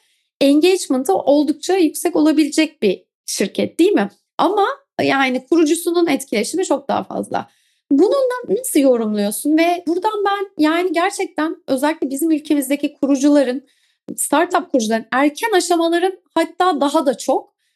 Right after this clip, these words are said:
yazmayı, öğrenme, yazma pratiklerini, geliştirmelerini ve biraz önce söylediğin şeye bağlayacağım. Bilgi odaklı itibar kurma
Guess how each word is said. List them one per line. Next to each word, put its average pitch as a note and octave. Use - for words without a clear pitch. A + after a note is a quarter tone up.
yazmayı, E4
öğrenme, C#4
yazma B3+
pratiklerini, D#4
geliştirmelerini B3+
ve D#4+
biraz F#4+
önce E4
söylediğin D4
şeye E4
bağlayacağım. A#3+
Bilgi C#4+
odaklı D4+
itibar D4
kurma C#4+